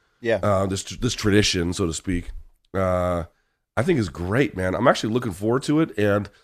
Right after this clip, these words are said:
Speaker 2: I actually feel like these fights are gonna overall, overall, they're gonna deliver on quality f-, content, and I think good finishes. I'm expecting some,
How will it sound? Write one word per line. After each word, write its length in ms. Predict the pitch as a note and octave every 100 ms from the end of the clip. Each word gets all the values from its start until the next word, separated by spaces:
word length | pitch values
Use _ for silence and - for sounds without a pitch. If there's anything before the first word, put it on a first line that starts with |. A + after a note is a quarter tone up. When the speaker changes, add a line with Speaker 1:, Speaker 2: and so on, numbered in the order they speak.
| _ _
Speaker 2:
I 100 | A2
actually 280 | G3+ - E3+
feel 100 | E3+
like 160 | B2+
these 220 | F2 C3+ -
fights 380 | B2 C3+ - - _ _ _ _ _ -
are 80 |
gonna 280 | F#2 B2 A2+ -
overall, 720 | A#2 B2+ B2+ - A#2+ F#2 D2+
overall, 640 | - A2+ A2+ F2+ A2 F2+ -
they're 120 | G2+
gonna 160 | D#3 C3
deliver 400 | G2 G2+ G#2+ E2+
on 120 | D2+
quality 500 | - F#2+ F2+ F#2 F2+
f-, 120 | F2 _ _ _
content, 400 | - G2 G2+ C3
and 80 | F2
I 20 |
think 240 | E2+ G#2 D#2
good 220 | G#2+ F#2
finishes. 420 | - G2 E2+ D2
I'm 80 | F2
expecting 320 | C3 - C3+
some, 240 | A#2 F2